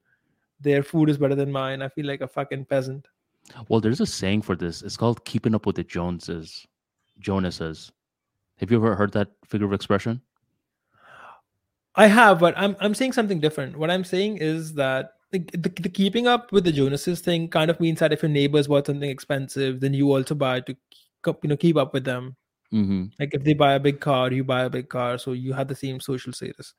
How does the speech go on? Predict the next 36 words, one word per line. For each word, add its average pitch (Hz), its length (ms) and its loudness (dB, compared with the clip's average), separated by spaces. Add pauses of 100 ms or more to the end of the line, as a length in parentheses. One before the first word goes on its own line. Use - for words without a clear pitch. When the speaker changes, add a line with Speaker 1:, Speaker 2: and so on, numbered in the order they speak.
(600)
Speaker 1:
But 143 200 6
what 160 80 6
I'm 214 140 4
saying 208 200 2
is 196 80 0
something 170 300 -2
different. 131 260 -8
What 139 80 -2
I'm 196 140 0
saying 170 300 -6
is 147 160 -4
that 131 280 -4 (1300)
I 220 100 8
could 269 160 6
take 269 160 0
the 247 80 2
most 214 500 2 (120)
unfortunate 180 640 2
person 165 440 -2
on 151 120 -4
earth 147 460 -2 (160)
and 170 240 2
make 185 180 6
him 196 180 0
feel 175 300 -6 (240)
lucky 143 560 0 (880)
by 180 240 10
not 190 340 6
changing 180 480 2
anything 175 440 2
in 165 100 2
his 151 100 0
own 143 200 0
life. 127 420 -6 (2500)
For 190 160 6
example, 190 500 4